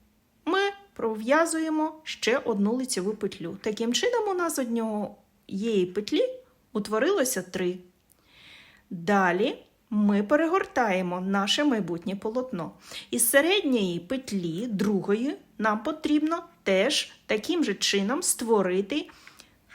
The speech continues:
три петлі. Тобто у нас перша крайкова. Але в даному випадку вона, бачите, як я її, е, роблю, пров'язую, перекидаю, але з, е, цієї сторони.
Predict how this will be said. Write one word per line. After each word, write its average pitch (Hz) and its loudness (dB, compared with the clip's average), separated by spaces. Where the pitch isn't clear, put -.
три 202 6
петлі. 233 0
Тобто 240 0
у 220 -2
нас 202 2
перша 240 0
крайкова. 226 -2
Але 330 2
в - -8
даному 294 2
випадку 202 -2
вона, 233 0
бачите, 269 0
як 262 0
я 220 2
її, 196 2
е, 190 0
роблю, 190 -2
пров'язую, 190 -4
перекидаю, 247 2
але 226 2
з, 311 2
е, 208 0
цієї 254 4
сторони. 170 -4